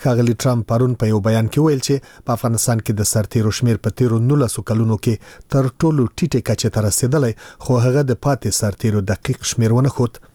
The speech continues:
د ټرمپ ادارې په فب-، په تیره فبروري میاشت کې له طالبانو سره یوه موافقه لاسلیک کړه چې له مخې په افغانستان کې د ډېره امریکایي ځواکونه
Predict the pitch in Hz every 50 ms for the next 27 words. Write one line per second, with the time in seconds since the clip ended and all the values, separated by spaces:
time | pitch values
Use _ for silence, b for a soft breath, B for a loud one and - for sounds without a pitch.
0 | b b b b b b - 127 117 - 135 131 131 123 - - 127 113 117 120
1 | 127 135 B B B B B B - 131 117 - - 139 127 - - _ - 135
2 | - 165 151 131 113 - 160 147 131 117 113 110 110 113 120 123 120 - - -
3 | 127 - - - - - 131 131 - - 139 135 139 143 151 147 147 139 - 147
4 | 139 139 127 123 113 113 113 110 110 110 107 107 104 - - - - 131 113 98
5 | - _ - 113 110 101 101 - - 156 170 160 - - 131 120 104 - - 117
6 | 110 110 110 110 127 147 - - 147 143 - - 123 107 - - 110 110 - -
7 | - 135 135 123 - 123 110 104 113 123 - - - 113 113 113 123 127 120 110
8 | 107 104 - 113 117 113 104 107 104 101 - 156 143 139